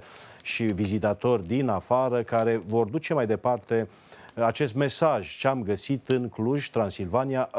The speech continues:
România. Uh, dar am o curiozitate și cu siguranță cei de acasă,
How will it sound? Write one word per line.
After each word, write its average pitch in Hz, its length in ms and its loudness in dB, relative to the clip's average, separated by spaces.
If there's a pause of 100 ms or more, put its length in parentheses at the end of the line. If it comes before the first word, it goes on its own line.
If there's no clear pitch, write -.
România. 143 520 2 (440)
Uh, 131 80 2 (400)
dar 143 260 2 (240)
am 202 200 2
o 175 360 2 (420)
curiozitate 147 720 0
și 113 200 -6
cu 110 120 -6
siguranță 127 800 0
cei 135 160 -4
de 120 80 0
acasă, 131 460 -2